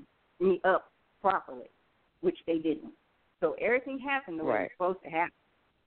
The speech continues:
Speaker 1: My sister found me. I went to go
Speaker 2: Mm.
Speaker 1: visit my dad.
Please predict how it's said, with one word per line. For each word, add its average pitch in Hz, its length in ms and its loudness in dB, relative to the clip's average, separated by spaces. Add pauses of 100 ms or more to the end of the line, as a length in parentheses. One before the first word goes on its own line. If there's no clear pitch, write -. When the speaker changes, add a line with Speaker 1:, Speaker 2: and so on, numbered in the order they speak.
(920)
Speaker 1:
My 196 280 4
sister 196 500 -6 (340)
found 185 320 2
me. 151 160 -6 (2250)
I 151 120 2
went 175 220 4
to - 40 -16
go 214 140 4
Speaker 2:
Mm. 220 40 0
Speaker 1:
visit 196 160 0
my 233 160 2
dad. 156 420 0